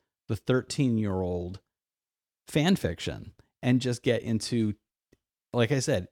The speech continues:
if the two of them fully clothed, like, "I'm sorry, I could locate your spine without having to see your naked back."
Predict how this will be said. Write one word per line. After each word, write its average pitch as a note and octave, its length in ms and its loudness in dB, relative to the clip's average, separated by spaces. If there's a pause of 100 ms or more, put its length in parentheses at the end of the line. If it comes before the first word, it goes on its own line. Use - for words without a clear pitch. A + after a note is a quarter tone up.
if G#2 220 -2
the B2 120 -2
two G#3+ 320 0
of D#3 120 0
them F2+ 460 -4 (1300)
fully F#3+ 360 4
clothed, C3+ 840 0 (400)
like, G#2 320 -4 (300)
"I'm G#2+ 120 -2
sorry, G2 500 0 (360)
I B2 160 4
could D3+ 200 2
locate B2 720 4
your A2 180 -2
spine F#2 600 -4
without F2+ 260 0
having F#2 200 -2
to F2 60 -2
see - 160 -4
your F2 140 -4
naked E2 340 -6
back." - 360 -12